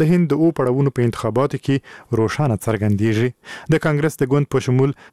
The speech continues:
د نریندرا مودي سیاسي مخالفانو دا نظر پوښتنې رد کړي او وایي چې نریندرا مودي به له خپل ګوند سره یو ځای ماتې خوري. د هند عمومي انتخابات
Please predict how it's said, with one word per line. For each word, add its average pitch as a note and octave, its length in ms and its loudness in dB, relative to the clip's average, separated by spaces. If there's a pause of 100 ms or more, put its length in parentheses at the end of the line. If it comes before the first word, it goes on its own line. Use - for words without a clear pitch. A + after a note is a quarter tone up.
(160)
د C#3+ 160 2
نریندرا B2+ 420 0
مودي A2+ 300 0
سیاسي A2+ 320 0
مخالفانو C#3+ 640 0 (340)
دا E3+ 160 2
نظر A2+ 200 -4
پوښتنې B2+ 340 0 (180)
رد - 180 -8
کړي D#3+ 240 2
او G2 100 -2
وایي C#3+ 260 0
چې - 500 -2
نریندرا C3+ 440 0
مودي C3 280 2
به G#2+ 360 -6
له A2+ 120 -2
خپل G#2 260 -2
ګوند D#3 240 2
سره C3+ 180 2
یو E3 80 4 (140)
ځای A2+ 100 0 (240)
ماتې G#2+ 320 -2
خوري. A#2 180 -2 (520)
د A2+ 180 2
هند C#3 160 0
عمومي A#2+ 320 4
انتخابات A2+ 580 -2